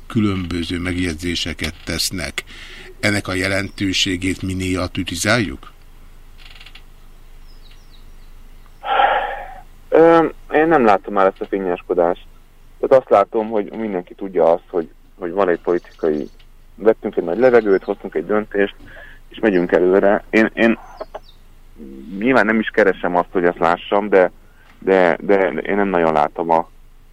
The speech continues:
Speaker 2: a rendszeren belül most már ezt. Mindenki tudja, hogy van még
Speaker 1: Az a struktúra állt
Speaker 2: körülbelül
Speaker 1: össze,
Speaker 2: napom.
Speaker 1: amit te struktúrát, eh, látni akartál volna? Függetlenül attól, hogy nem pontosan akkora jött létre, mint amit terveztél.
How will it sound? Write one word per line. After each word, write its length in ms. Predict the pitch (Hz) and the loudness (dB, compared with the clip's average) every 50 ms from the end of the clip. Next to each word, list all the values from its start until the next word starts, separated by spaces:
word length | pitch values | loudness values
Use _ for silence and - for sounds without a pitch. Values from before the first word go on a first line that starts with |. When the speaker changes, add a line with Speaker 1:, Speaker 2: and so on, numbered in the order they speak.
| - - - | -20 -16 -8
Speaker 2:
a 280 | - 78 78 69 64 | -2 0 0 0 0
rendszeren 460 | 76 85 82 82 82 - 85 82 82 80 | 0 0 0 -2 -2 -4 -2 -2 0 2
belül 240 | 82 80 85 85 | 2 2 2 2
most 240 | 82 82 82 - - | 0 0 -2 -4 -2
már 180 | - 76 76 82 | -2 0 0 2
ezt. 180 | 92 101 - - | 0 0 -2 -4
Mindenki 320 | - 98 87 80 76 - 78 | -6 -4 -4 -4 -4 -6 -8
tudja, 280 | - 87 87 87 85 | -8 -6 0 0 2
hogy 140 | 82 85 80 | 2 2 2
van 140 | 82 82 78 | 2 0 0
még 100 | 78 73 | 0 0
Speaker 1:
Az 100 | 73 117 | 0 0
a 80 | 120 117 | 0 0
struktúra 460 | 113 - - - 78 - - 120 113 | 2 2 2 2 2 2 2 2 4
állt 60 | 110 113 | 2 2
Speaker 2:
körülbelül 240 | 113 - - 117 | 2 0 0 0
Speaker 1:
össze, 180 | - 90 - 127 | 0 0 0 0
Speaker 2:
napom. 100 | 113 104 | 0 0
Speaker 1:
amit 100 | 110 104 - | 0 -2 -2
te 100 | 117 104 | -2 -4
struktúrát, 600 | - - 104 95 - - 110 101 104 98 - - | -4 -4 -6 -8 -6 -6 -4 -4 -4 -4 -6 -6
eh, 160 | 95 101 101 | -6 -4 -2
látni 280 | 101 92 90 - 110 98 | -2 -2 -2 -4 -6 -8
akartál 500 | 92 - - 95 95 - - 135 127 107 | -8 -6 -6 -6 -6 -6 -6 -6 -4 -4
volna? 280 | 101 131 139 113 82 82 - - - - - - - | -4 -4 -6 -6 -8 -10 -12 -16 -18 -20 -20 -20 -12
Függetlenül 380 | - - 127 117 113 95 98 101 | -4 0 2 2 2 2 2 -2
attól, 180 | 101 - 107 | -2 -2 -2
hogy 100 | 95 98 | -2 -2
nem 80 | 95 - | -2 -4
pontosan 400 | - 101 87 - - - 95 87 | -4 -6 -6 -4 -6 -6 -6 -6
akkora 360 | 90 80 - - 87 80 82 | -6 -6 -6 -6 -6 -4 -4
jött 200 | 85 85 85 - | -4 -4 -4 -4
létre, 320 | - 90 87 78 - 98 85 | -4 -4 -4 -4 -6 -6 -6
mint 160 | 80 80 - | -6 -8 -8
amit 200 | 85 82 82 - | -8 -8 -8 -8
terveztél. 480 | - 85 80 73 78 - - - 87 | -8 -10 -8 -8 -10 -10 -10 -12 -12